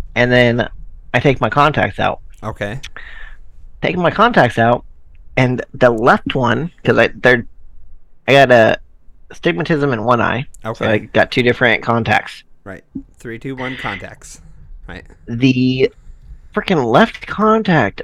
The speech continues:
Speaker 1: fell off my finger and fell into the right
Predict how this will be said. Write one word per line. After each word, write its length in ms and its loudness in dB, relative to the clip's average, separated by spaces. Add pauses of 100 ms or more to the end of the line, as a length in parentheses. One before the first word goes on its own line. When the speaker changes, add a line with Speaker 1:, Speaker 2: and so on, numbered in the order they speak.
Speaker 1:
fell 180 6
off 220 4
my 120 -2
finger 680 -2 (160)
and 160 -2
fell 320 4 (140)
into 1000 0 (1080)
the 460 6 (2750)
right 400 -4